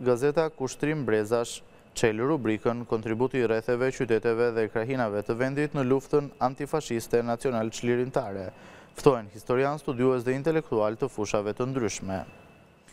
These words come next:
Skrapar, në Therepel u përkujtua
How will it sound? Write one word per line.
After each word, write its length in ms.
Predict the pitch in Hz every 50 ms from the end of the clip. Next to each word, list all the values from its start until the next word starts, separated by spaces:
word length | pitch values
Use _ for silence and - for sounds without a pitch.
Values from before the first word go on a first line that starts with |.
| - - - _ _ _ _ _ _ _ _ -
Skrapar, 640 | - - - 185 175 170 - 123 117 127 147 156 - - -
në 200 | - 160 165 165
Therepel 540 | - 175 143 123 113 - - 131 131 135 135 - -
u 80 | 143 131 117
përkujtua 540 | - 123 120 - 131 120 104 131 135 135 135